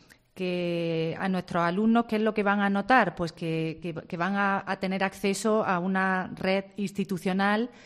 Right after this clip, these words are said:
de escuelas y de empresas que, que estoy segura que les va a abrir puertas, experiencias únicas y a una empleabilidad global.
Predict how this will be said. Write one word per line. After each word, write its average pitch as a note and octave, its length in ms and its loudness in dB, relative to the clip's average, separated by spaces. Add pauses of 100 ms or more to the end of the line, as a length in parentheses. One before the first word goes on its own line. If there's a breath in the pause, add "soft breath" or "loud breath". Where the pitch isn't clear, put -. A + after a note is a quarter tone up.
(160 loud breath)
de E3+ 120 -4
escuelas F#3+ 340 0
y F#3+ 80 0
de F#3+ 60 0
empresas A3+ 560 0 (440 loud breath)
que, E3 680 -2
que D#3+ 80 -6
estoy E3+ 160 -6
segura F#3+ 380 0
que F#3+ 160 0
les E3 200 -2
va E3+ 60 2
a - 20 4
abrir E3+ 260 -4
puertas, F#3+ 460 0
experiencias E3+ 600 -2
únicas G3 680 2
y E3+ 120 -2
a D#3+ 100 2
una E3+ 160 -2
empleabilidad E3+ 680 2
global. D3 460 2